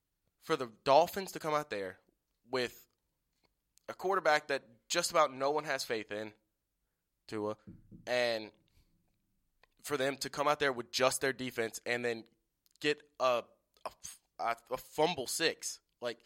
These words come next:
Xavier Howard stripped the ball from a receiver for the Ravens and ran it back for a touchdown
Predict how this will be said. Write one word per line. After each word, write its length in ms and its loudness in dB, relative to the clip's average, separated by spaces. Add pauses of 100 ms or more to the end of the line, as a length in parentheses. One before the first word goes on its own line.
(1120)
Xavier 320 4
Howard 380 6 (540)
stripped 380 0
the 80 0
ball 260 8
from 340 -4 (100)
a 300 2 (400)
receiver 440 -4
for 120 -8
the 60 -10
Ravens 360 -6 (420)
and 240 -6
ran 180 2
it 80 0
back 200 6
for 60 -4
a 40 -6
touchdown 520 -6